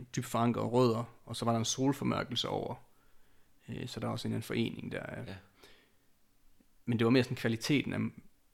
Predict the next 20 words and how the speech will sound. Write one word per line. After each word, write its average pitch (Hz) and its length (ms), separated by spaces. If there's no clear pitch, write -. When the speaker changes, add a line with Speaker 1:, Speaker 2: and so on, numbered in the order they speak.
Speaker 1:
jeg 117 80
havde 123 100
ikke 123 100
travlt 131 280
med 117 160
det, 117 100
der 123 60
var 123 100
ikke 131 140
noget. 123 300
Og 165 100
så - 100
dagen 117 400
efter, 127 340
så - 120
lavede 113 200
jeg 117 100
sådan 120 140
en 113 120
krukke, - 380